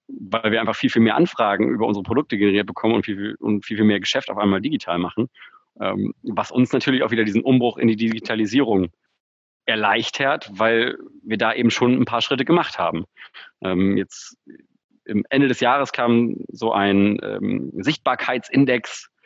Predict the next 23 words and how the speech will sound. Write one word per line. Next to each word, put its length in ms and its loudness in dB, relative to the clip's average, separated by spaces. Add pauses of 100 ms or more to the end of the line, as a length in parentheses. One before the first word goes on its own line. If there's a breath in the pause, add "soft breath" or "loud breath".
(220 soft breath)
äh, 100 0
aus 280 2
der 100 2
Logistik 640 0
raus 320 2
und 180 2
da 120 2
haben 160 2
wir, 260 2
äh, 500 0 (460)
sicherlich 420 0
auch 120 2
aufgrund 360 2
dieses 180 0
Standortmarketings 1080 0
den 380 4
sechsten 380 -2
Platz 240 -4
gemacht 320 2
und 180 -4
vor 260 -2
uns 260 2
waren 360 2